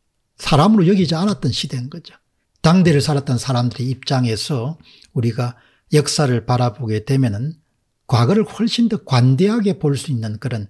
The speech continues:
여유가 생기는 거죠. 미국인들의 노예제도를 바라보는 것이나 한국인들의 일제치하를 바라보는 것도 마찬가지입니다.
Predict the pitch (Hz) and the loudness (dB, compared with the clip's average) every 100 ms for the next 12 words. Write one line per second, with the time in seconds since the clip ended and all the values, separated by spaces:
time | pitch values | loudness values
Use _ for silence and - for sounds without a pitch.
0 | _ _ 143 127 185 180 120 147 139 120 | _ _ 2 4 4 0 -2 -2 -2 -4
1 | 131 123 - 147 _ _ _ _ - 147 | -8 -14 -18 -20 _ _ _ _ -2 0
2 | 131 127 123 127 127 123 135 147 143 139 | 2 2 2 0 0 2 4 2 2 -2
3 | 127 113 131 127 127 123 110 113 135 143 | -2 -4 -2 -2 -2 -2 -6 -8 -8 -4
4 | 131 - _ _ - 147 143 120 110 117 | -6 -8 _ _ -4 0 2 0 -2 -4
5 | 123 123 196 185 151 - 165 - - 160 | -4 -6 0 0 0 0 -2 0 0 0
6 | 160 160 123 123 117 117 104 104 - - | 2 0 0 -2 -2 -6 -10 -10 -10 -10
7 | - _ _ - 113 110 147 156 170 175 | -10 _ _ -4 -2 -2 -4 -4 -4 -6
8 | 160 160 | -10 -14